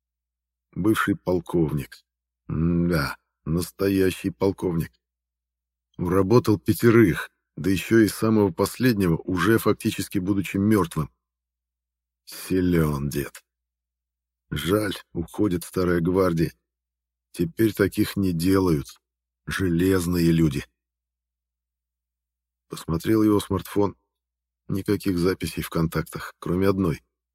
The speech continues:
Игошин. Позвонил, представился, рассказал о происшедшем. На той стороне трубки хрипловатый мужской голос бесстрастно сказал:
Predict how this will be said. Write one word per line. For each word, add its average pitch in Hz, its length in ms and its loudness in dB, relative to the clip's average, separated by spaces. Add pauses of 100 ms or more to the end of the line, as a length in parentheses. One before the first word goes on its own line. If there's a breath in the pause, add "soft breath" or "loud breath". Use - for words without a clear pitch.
(180)
Игошин. 95 560 2 (1400)
Позвонил, 85 640 2
представился, 98 720 -2
рассказал 90 480 2
о 85 80 0
происшедшем. - 640 -2 (640)
На 78 140 -2
той 98 180 2
стороне 98 440 2
трубки 110 360 2
хрипловатый 98 640 2
мужской 98 360 0
голос 92 340 0
бесстрастно 90 520 0
сказал: 82 440 0